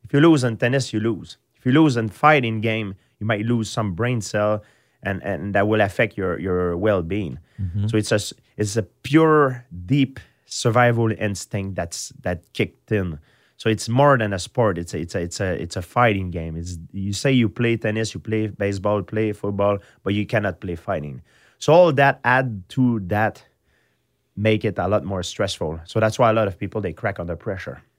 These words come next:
Speaker 1: But you need to find ways that therapeutically, therapeutically release you from it.
Speaker 2: Now, and you, you end up in a situation now where you come back against Bisping, and all the eyes will be on you again.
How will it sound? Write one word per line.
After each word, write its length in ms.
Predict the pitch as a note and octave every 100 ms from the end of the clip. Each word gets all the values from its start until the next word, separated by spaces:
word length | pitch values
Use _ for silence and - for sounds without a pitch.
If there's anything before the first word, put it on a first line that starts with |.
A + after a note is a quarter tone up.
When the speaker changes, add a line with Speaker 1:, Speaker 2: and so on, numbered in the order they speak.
| _ _ _ -
Speaker 1:
But 140 | G2+
you 120 | A2
need 140 | B2 A#2+
to 60 |
find 320 | A2+ A2 G2+
ways 340 | G2+ A2+ G2+ F#2+
that 220 | F#2+ F2+ _ _
therapeutically, 880 | A#2 A#2 A2 G#2 G2+ F2 G2+ G2+ G2 _ _ _ _
therapeutically 760 | A#2+ A#2 A#2 G2 G#2+ A2 G#2 G2
release 540 | F2+ G2+ G2 F#2+ -
you 100 | D#2+
from 220 | E2 E2 C#2+
it. 120 | C#2+ _ _ _ -
Speaker 2:
Now, 560 | C3 D3 C#3 C3 A#2+ A#2 _ - -
and 320 | A#2+ A#2+ A2+ - _ _ _ _ _ _ _ _
you, 280 | - C#3 D#3+
you 140 | C#3+
end 120 | C#3+
up 80 | F3+
in 80 | D3+
a 40 |
situation 460 | C#3 D3 C#3 B2+ B2
now 140 | B2
where 80 | A#2
you 60 | A2
come 220 | C3+ C3+
back 260 | A#2+ A2+ A2
against 320 | A2+ G#2 -
Bisping, 580 | A#2+ G#2+ - G#2+ G#2+ G#2 _ _ _ _ -
and 540 | A#2 A#2 A#2 A#2 F#2+
all 200 | - A#2+
the 140 | C3 C#3
eyes 200 | C3 A2+
will 140 | B2+
be 160 | B2 A#2+
on 120 | A#2
you 140 | A2+
again. 460 | A2+ G#2+ A#2+ A2 G2+